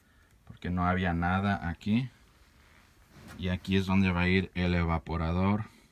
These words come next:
del aire acondicionado y aquí va a ir la calefacción, el furnace.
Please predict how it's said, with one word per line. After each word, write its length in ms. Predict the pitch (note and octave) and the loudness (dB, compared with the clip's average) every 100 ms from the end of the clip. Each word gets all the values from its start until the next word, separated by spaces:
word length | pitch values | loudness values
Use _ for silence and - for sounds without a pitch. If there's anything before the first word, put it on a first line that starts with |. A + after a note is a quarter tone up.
| _ _ _ - - _ - - - - | _ _ _ -20 -20 _ -20 -20 -20 0
del 200 | F2 F2 | 4 8
aire 220 | F2 F#2 | 8 6
acondicionado 840 | - F2 E2 F#2 F2 F#2 F#2+ F#2+ - | 4 2 2 2 4 6 8 6 2
y 100 | D#2+ | 0
aquí 320 | D#2 - F2+ | 0 2 4
va 120 | E2+ | 4
a 60 | D#2+ | 6
ir 260 | F2 E2+ - - - - | 4 2 -4 -20 -20 -8
la 160 | E2+ | -6
calefacción, 800 | - D#2+ D#2+ D#2 D2+ - E2 D#2 | -4 -2 -2 -4 -6 -4 -2 -2
el 160 | C2+ D2+ | -4 -8
furnace. 680 | - F#2+ E2+ D#2 D#2 - - | -2 0 2 0 -6 -10 -16